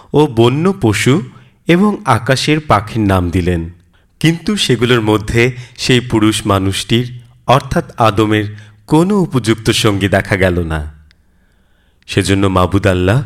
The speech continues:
আদমের উপর একটা গভীর ঘুম নিয়ে আসলেন, আর তাতে তিনি ঘুমিয়ে পড়লেন। তখন তিনি তার একটা পাঁজর তুলে নিয়ে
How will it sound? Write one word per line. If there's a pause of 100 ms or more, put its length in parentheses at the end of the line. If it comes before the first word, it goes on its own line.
(520)
আদমের
উপর (380)
একটা (160)
গভীর
ঘুম
নিয়ে
আসলেন, (580)
আর (100)
তাতে
তিনি
ঘুমিয়ে
পড়লেন। (840)
তখন
তিনি
তার (500)
একটা (120)
পাঁজর (100)
তুলে
নিয়ে